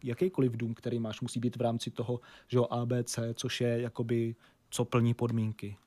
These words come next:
Pokud máš dům, který neplní, takže si myslím, že ti to ani neschválej. Jo, takže v projektu tam jsou různý věci, třeba polystyren, což my máme zateplení, izolaci zvenku čtrnáct centimetrů, takže když si představíš čtrnáct centimetrů prostě polystyrenu kolem dokola,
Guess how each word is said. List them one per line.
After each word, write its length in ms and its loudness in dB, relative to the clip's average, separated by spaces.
Pokud 300 -6
máš 220 -2
dům, 140 -2
který 240 4
neplní, 480 0
takže 320 -2
si 160 -10
myslím, 260 -2
že 80 0
ti 100 -4
to 100 -4
ani 120 2
neschválej. 600 -2
Jo, 200 -4
takže 260 -4
v 40 -6
projektu 460 -4
tam 160 -4
jsou 140 0
různý 220 0
věci, 240 -2
třeba 200 -2
polystyren, 800 -2
což 180 -12
my 100 -2
máme 240 0
zateplení, 580 0
izolaci 420 2
zvenku 320 2
čtrnáct 440 2
centimetrů, 540 2
takže 180 -4
když 100 -4
si 100 -8
představíš 300 -10
čtrnáct 340 -8
centimetrů 460 -2
prostě 280 -4
polystyrenu 540 -2
kolem 200 2
dokola, 360 0